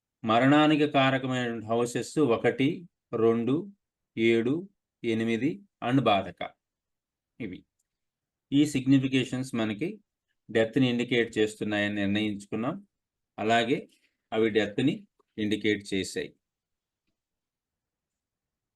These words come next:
ఇక్కడ మరణానికి కారకమైనటువంటి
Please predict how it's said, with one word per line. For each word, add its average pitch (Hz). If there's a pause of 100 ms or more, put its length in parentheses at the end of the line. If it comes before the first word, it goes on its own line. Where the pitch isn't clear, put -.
(840)
ఇక్కడ 139 (2250)
మరణానికి 165
కారకమైనటువంటి 135